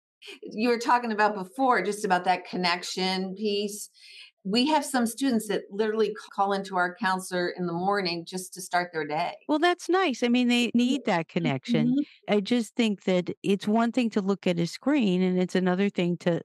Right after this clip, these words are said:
Speaker 2: talk to a human being. It's, y-, you need that.
Speaker 1: Yes, absolutely.
Speaker 2: And I also don't think that before the pandemic, maybe we didn't necessarily all appreciate that as much as we do now. And as awful as that experience was, I think it did teach us that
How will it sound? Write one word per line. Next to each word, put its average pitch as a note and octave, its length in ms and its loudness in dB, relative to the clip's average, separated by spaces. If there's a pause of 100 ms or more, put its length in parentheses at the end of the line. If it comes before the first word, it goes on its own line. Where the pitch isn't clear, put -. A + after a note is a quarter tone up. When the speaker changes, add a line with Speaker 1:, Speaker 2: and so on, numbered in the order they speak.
(100)
Speaker 2:
talk E3+ 320 -2
to F#3+ 140 0
a F#3+ 40 0
human F#3+ 360 0
being. G#3 360 2
It's, - 200 -8 (160)
y-, C3+ 260 2
you F#3+ 160 2
need B3+ 200 0
that. - 200 -6 (300)
Speaker 1:
Yes, D#3 480 -2
absolutely. D3 800 -2
Speaker 2:
And C4 140 0
I C#4+ 80 0
also D#4+ 340 0
don't B3 300 0
think A#3+ 220 0
that F3+ 260 0
before A#3+ 560 0
the B3 100 2
pandemic, F3 680 2
maybe F#3+ 300 2
we F#3+ 280 2
didn't G3+ 340 0
necessarily F#3 880 0
all F3 240 0
appreciate F3 680 0
that C3+ 180 0
as C3+ 160 -4
much D3 260 0
as C#3+ 200 0
we D#3 120 2
do D3 220 0
now. D3+ 400 2
And F#3+ 120 2
as F3 120 -2
awful G3 420 2
as E3 140 2
that E3+ 160 4
experience F3 680 -2
was, F#3+ 240 2
I D#3+ 80 4
think D#3 220 -2
it D3 100 -2
did F3 220 -2
teach F3+ 280 0
us D3 280 2
that C#3 180 2